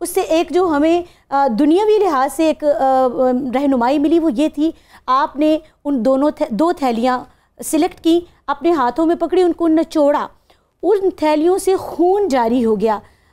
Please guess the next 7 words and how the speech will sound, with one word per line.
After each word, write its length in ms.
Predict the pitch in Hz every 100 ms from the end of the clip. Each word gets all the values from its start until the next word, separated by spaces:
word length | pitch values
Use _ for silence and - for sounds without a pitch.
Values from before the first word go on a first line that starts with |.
| -
आपने 520 | 233 254 - 262 262 254 _ -
खलीफा 420 | 254 254 254 254
अल 160 | 247 247
मुस्तंजिद 520 | 233 - 247 220 247
बिल्ला 280 | 202 220 226
को 160 | 247
ललकारा, 640 | 233 220 214 220 196 190